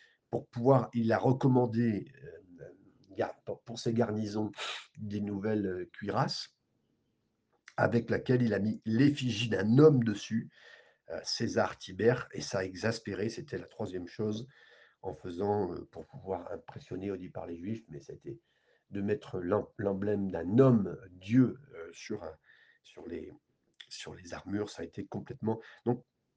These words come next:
ça a été complètement, euh, fou de faire ça, parce que c'est pas ce que les Juifs, euh,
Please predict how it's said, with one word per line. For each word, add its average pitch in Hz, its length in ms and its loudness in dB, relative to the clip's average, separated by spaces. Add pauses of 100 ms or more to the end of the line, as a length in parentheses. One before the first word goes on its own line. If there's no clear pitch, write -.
(180)
ça - 120 -6
a - 20 -2
été - 160 -6
complètement, 104 540 -4
euh, 87 40 -4
fou - 220 -6
de - 80 -2
faire - 160 -4
ça, 127 160 -2
parce - 240 -10
que - 80 -14
c'est - 220 -14
pas 78 100 -10
ce - 100 -12
que - 80 -6
les 87 100 -6
Juifs, 92 340 -16
euh, - 120 -12